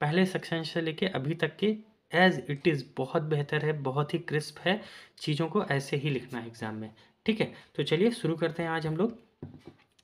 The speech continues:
हम लोग आज पढ़ेंगे लैटिन अमेरिका के बारे में, भारत की विदेश नीति, नीति की ये आखिरी सीमा है, क्योंकि इसके बाद से फिर से गोल चक्कर काट के हम लोग प्रशांत महासागर में आ जाते हैं,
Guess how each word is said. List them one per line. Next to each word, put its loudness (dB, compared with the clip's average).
हम 2
लोग 6
आज 6
पढ़ेंगे 2
लैटिन 2
अमेरिका 0
के 0
बारे 0
में, -2
भारत -2
की 0
विदेश 0
नीति, -6
नीति 0
की 0
ये 2
आखिरी -2
सीमा 0
है, 0
क्योंकि -4
इसके -4
बाद 0
से -4
फिर 2
से 0
गोल 0
चक्कर -4
काट -2
के -20
हम -4
लोग 2
प्रशांत 0
महासागर -2
में -4
आ 4
जाते -8
हैं, -12